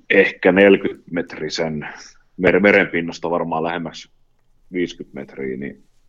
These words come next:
tai voi olla peräti kuusikymmentä metriäkin, niin tota,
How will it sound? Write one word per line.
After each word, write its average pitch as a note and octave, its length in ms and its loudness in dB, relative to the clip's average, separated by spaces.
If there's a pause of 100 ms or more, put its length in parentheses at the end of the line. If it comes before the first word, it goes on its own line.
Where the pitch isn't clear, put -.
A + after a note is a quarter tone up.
(640)
tai D2 120 0
voi C#2+ 80 0
olla C#2+ 100 0
peräti - 300 -2
kuusikymmentä - 640 2
metriäkin, B1+ 320 -8
niin A#1+ 160 -8
tota, - 420 -18